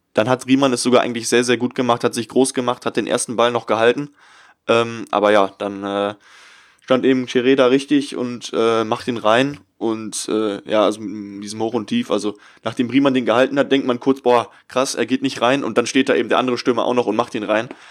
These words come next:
Und dann denkst du dir nur, „Ey, das kann doch nicht sein.“ Ähm, aber, äh, zu dem Zeitpunkt war es ja auch nur das erste Gegentor. Es hätte ja immer noch für einen Sieg gereicht,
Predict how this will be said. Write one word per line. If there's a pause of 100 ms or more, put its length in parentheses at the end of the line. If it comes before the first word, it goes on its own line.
(200)
Und
dann
denkst
du
dir
nur,
„Ey,
das
kann
doch
nicht
sein.“ (540)
Ähm,
aber,
äh, (120)
zu
dem
Zeitpunkt
war
es
ja
auch
nur
das
erste
Gegentor.
Es
hätte
ja
immer
noch
für
einen
Sieg
gereicht,